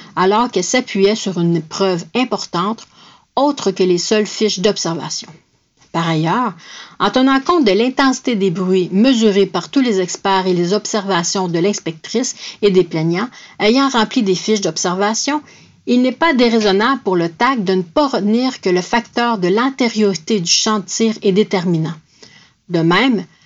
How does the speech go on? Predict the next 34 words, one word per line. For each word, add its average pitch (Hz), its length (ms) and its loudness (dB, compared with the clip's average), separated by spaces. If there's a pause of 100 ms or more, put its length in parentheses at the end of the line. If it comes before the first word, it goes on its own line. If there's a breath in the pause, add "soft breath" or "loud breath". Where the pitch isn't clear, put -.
(300 soft breath)
le 208 120 4
fait 311 160 2
qu'un 202 200 2
règlement 208 540 2
soit 202 220 -2
intervenu 220 580 2
avec 170 260 -2
la 165 140 0
ville 190 380 2
plus 214 220 -4
d'un 254 360 2
an 185 80 -2 (160)
après 202 380 -2
l'imposition 190 580 -2
de 175 60 0
la 165 100 -2
sanction 220 580 -4 (120)
ne 202 120 2
change 190 320 0
rien. 160 280 -6 (840 soft breath)
Le 196 120 4
fait 220 180 2
qu'il 202 160 0
y 185 40 6
ait 185 60 4
une 196 140 2
entente 190 580 0
concernant 196 640 0
la 196 140 0
réglementation 190 880 0
municipale 208 840 2 (360 loud breath)
n'est 208 100 4
pas 240 240 0
recevable 185 540 0